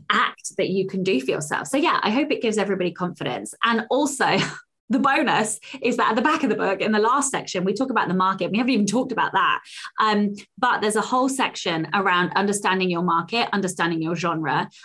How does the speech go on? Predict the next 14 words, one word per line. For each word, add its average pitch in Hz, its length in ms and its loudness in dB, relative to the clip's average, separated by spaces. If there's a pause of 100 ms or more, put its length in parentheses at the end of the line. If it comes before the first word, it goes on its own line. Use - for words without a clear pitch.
understanding 202 540 2
what 165 160 -4
changes, 208 560 0
how 151 160 -2
to 151 100 -8
keep 156 340 -4
up, 196 280 0
how 151 180 0
much 165 380 -2
you 202 100 -2
need 190 220 -2
to, 165 500 -2
you 185 120 -2
know, 160 120 0